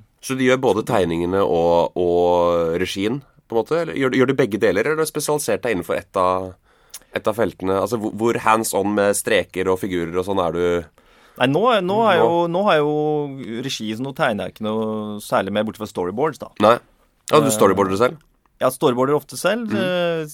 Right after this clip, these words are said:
Speaker 2: skisser i hvert fall opp til, eh, til de som skal lage st-, tre D-storyboardet.
Speaker 1: Mhm.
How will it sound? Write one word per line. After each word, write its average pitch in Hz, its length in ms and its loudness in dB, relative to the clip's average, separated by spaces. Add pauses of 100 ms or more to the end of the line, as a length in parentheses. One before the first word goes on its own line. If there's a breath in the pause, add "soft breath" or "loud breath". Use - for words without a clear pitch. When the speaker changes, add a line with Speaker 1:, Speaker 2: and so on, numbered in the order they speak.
Speaker 2:
skisser - 300 -8
i - 80 -8
hvert 107 60 0
fall 131 140 -4
opp - 300 -8
til, 120 320 -6
eh, 110 1080 -6
til 104 300 -12
de 104 100 -10
som 113 100 -14
skal 113 140 -12
lage 98 260 -6
st-, - 420 -20
tre 113 200 -4
D-storyboardet. 98 760 -8
Speaker 1:
Mhm. 95 240 -8